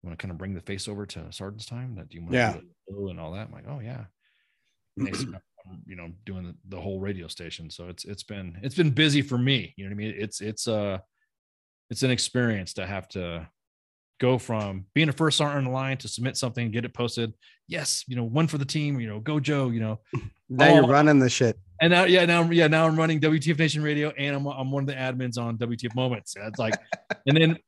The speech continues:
Speaker 1: and then also, uh, you know, I, I'm also the, um, the, uh, I'm in, I'm in charge of, uh, you know, digital engagement. So any other, um,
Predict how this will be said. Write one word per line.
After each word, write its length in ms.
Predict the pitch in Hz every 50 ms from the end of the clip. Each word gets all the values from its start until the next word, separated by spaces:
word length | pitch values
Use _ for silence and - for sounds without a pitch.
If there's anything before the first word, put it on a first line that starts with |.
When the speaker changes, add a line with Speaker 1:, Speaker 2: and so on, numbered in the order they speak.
| _ _ -
Speaker 1:
and 100 | 160 156
then 100 | 160 160
also, 400 | 165 180 190 - 170 165 156 147
uh, 260 | - 135 139 120 139 147
you 80 | 151
know, 300 | 151 147 139 135 135 135 135
I, 200 | 127 127 127 131 - - _ -
I'm 140 | 123 127
also 300 | 131 135 143 135 - 127
the, 220 | 113 110 110 107 107
um, 360 | 101 98 98 95 95 95 101 98 _ _ _ _ _ _ _ _ - _ _ _ _ _ -
the, 260 | 101 98 104 104 101
uh, 160 | - - 101 - -
I'm 120 | 113 117
in, 160 | 120 117 117 -
I'm 140 | 120 117 120
in 80 | 117
charge 320 | 117 - 131 120 120 117 117
of, 160 | 120 110 107
uh, 220 | 110 107 107 101 - -
you 120 | 113 110
know, 120 | 107 104
digital 300 | 104 101 127 120 127 123
engagement. 460 | 120 117 107 147 175 165 123 90 - -
So 440 | - - 117 110 107 107 104 104 - -
any 260 | 139 147 143 143 117
other, 680 | 127 131 135 127 131 123 123 120 117 113 110 107 101 - _ _ _ _ _ _ _ - 98
um, 600 | 110 113 110 107 104 104 104 101 101 101 101